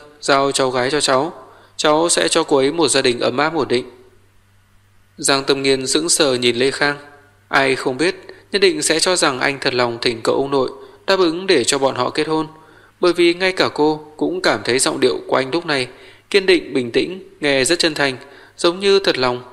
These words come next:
muốn lấy cô làm vợ. Giang Đông Thành trầm ngâm một chút. "Tiểu tử,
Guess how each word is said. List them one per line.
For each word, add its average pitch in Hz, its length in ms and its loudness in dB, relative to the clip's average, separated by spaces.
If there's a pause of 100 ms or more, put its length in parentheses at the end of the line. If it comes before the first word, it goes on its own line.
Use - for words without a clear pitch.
muốn 165 180 2
lấy 165 180 2
cô 180 220 2
làm 131 180 -2
vợ. 120 160 0 (1200)
Giang 131 240 0
Đông 127 200 0
Thành 120 280 -4
trầm 120 240 2
ngâm 131 140 -2
một 120 100 -4
chút. 170 260 -2 (1400)
"Tiểu 117 180 4
tử, 117 480 0